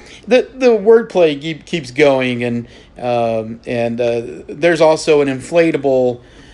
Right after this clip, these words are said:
um, inflatable autopilot, and, uh, in the movie, and that brings some laughs as well. Um, um, and, oh, and then, uh, probably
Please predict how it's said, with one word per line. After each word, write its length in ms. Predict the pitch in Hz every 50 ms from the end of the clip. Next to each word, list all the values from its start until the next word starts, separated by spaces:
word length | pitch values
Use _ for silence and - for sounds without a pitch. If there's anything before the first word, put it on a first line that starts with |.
| - _ -
um, 360 | - - - - - 180 180
inflatable 600 | - 156 143 - - 185 185 180 180 160 160 143 123
autopilot, 1040 | 113 135 147 156 156 151 143 131 117 - - 123 113 110 101 104 104 101 - - - - - _ _ _ _ _ _ _ -
and, 500 | - - - - 120 117 113 113 110 107
uh, 260 | 107 107 107 110 104
in 160 | - 123 120
the 80 | 120 117
movie, 420 | 117 117 117 117 113 113 110 110 - - - - - - -
and 300 | - 120 120 117 117 117
that 240 | 120 120 120 123 123
brings 240 | 127 127 127 127 127
some 180 | - 123 120
laughs 380 | 120 120 120 120 120 117 - -
as 140 | 117 104 110
well. 440 | 120 127 131 135 131 123 117 117 - - - - - - - - _ -
Um, 380 | - 120 120 117 110 107 104 98 - - _ _ _ _ _ _ _ _ _ _ _ _ _ _ _ _ _ - - _ -
um, 520 | - 113 110 104 104 110 110 110 113 113 113 _
and, 280 | - 131 127 123 123 123
oh, 100 | 123 123
and 160 | 127 123 127
then, 320 | 131 131 135 131 127 127 123 -
uh, 220 | 135 127 123 123
probably 800 | 113 - - - 165 151 151 147 135 131 139 135 127 127 120